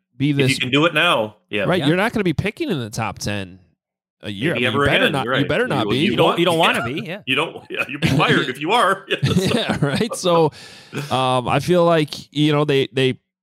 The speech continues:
Speaker 1: they passed on the opportunity to get Justin Fields a couple years ago. They,
Speaker 2: Yeah.
Speaker 1: they, I, understandably, in last year's draft, they didn't have a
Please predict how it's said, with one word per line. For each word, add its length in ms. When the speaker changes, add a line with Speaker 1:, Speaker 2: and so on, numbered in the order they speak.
Speaker 1:
they 160
passed 440
on 120
the 80
opportunity 400
to 60
get 180
Justin 360
Fields 320
a 60
couple 260
years 240
ago. 320
They, 360
Speaker 2:
Yeah. 200
Speaker 1:
they, 340
I, 320
understandably, 1160
in 280
last 320
year's 220
draft, 360
they 100
didn't 180
have 220
a 80